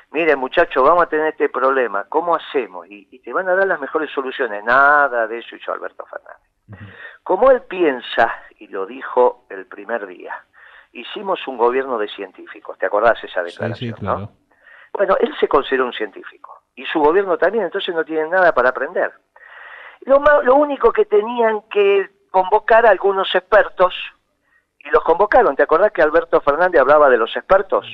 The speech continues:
Speaker 2: Sí, claro.
Speaker 1: Ahora, ¿cómo vamos a tener expertos en un tema desconocido?
Speaker 2: Claro.
Speaker 1: Pero, escuchame una cosa, vos tenías un mecánico de toda la vida,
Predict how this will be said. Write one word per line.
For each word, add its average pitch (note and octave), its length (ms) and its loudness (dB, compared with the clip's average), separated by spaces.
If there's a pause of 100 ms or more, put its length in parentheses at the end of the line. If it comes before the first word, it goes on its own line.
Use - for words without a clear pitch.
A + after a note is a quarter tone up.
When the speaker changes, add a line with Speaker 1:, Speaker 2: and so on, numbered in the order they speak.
Speaker 2:
Sí, D3+ 180 -6
claro. B2+ 380 -2 (320)
Speaker 1:
Ahora, G3+ 260 2
¿cómo - 220 -2
vamos F#3 260 4
a - 60 -20
tener D3 220 0
expertos D3 640 0 (480)
en B2 120 -10
un C3 120 -12
tema B2 240 0
desconocido? G2 640 -8 (640)
Speaker 2:
Claro. F#2 240 -20 (560)
Speaker 1:
Pero, - 260 0 (240)
escuchame - 480 -6
una C#3 140 -2
cosa, G#2 240 -6
vos G3 180 -4
tenías E3+ 240 -6
un E3 60 -10
mecánico C#3 640 -2
de G2+ 140 -8
toda B2+ 240 2
la G2+ 100 2
vida, F2+ 380 -14